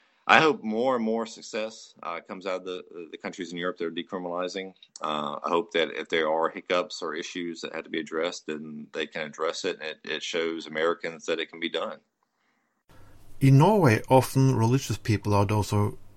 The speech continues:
Speaker 2: most against legalization. But you are a Mormon.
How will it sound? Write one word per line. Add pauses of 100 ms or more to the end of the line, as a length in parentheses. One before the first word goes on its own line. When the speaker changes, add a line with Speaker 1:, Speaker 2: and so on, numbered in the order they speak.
(120)
Speaker 2:
most
against
legalization. (480)
But
you
are
a
Mormon.